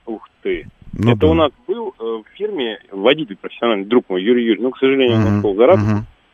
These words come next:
Speaker 1: во время ковида. Вот. Он вот, мы куда-нибудь едем вместе. Вот. Он такой, там,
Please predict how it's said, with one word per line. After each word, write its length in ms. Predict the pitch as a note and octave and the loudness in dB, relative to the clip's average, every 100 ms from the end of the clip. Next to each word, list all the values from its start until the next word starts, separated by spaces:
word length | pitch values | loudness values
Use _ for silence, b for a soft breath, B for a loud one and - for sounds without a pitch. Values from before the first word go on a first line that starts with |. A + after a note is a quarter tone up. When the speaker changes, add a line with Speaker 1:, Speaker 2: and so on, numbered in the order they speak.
| _ _ _ | _ _ _
Speaker 1:
во 120 | G2+ | -6
время 260 | G#2 G#2+ G#2 | -4 -4 -6
ковида. 400 | - G#2+ G#2 F#2 | -4 -4 -4 -4
Вот. 220 | A2+ G#2 - _ _ _ _ _ _ _ _ | 0 -2 -4 _ _ _ _ _ _ _ _
Он 160 | C3 F3+ | 6 8
вот, 160 | F3+ - | 6 4
мы 100 | E3 | 2
куда-нибудь 320 | F3 F3+ E3 | 6 6 6
едем 300 | G#3 G3+ D#3+ | 6 8 6
вместе. 520 | D3+ D#3+ A#2 _ - - - _ _ _ | 6 6 4 _ -16 -16 -20 _ _ _
Вот. 280 | A2 A#2+ G2 _ _ - | 4 6 6 _ _ 2
Он 140 | C3+ | 2
такой, 280 | C#3 C3+ G#2+ - | 4 4 4 4
там, 240 | A#2+ G#2 | 2 2